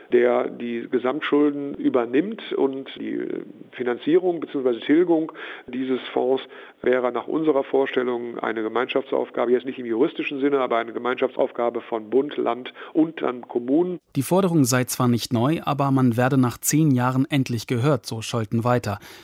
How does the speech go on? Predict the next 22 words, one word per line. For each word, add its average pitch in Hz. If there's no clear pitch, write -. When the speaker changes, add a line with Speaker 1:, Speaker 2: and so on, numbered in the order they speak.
Speaker 2:
In 123
der 104
Tat, -
die 123
Kritik 151
der 127
Kommunen 127
ist -
angekommen. 107
Die 127
Bundesregierung 131
selbst 131
will 117
nun 139
eine, 127
Zitat, 123
„faire 156
Lösung 131
für 123
kommunale 123
Altschulden“ 117
finden. 107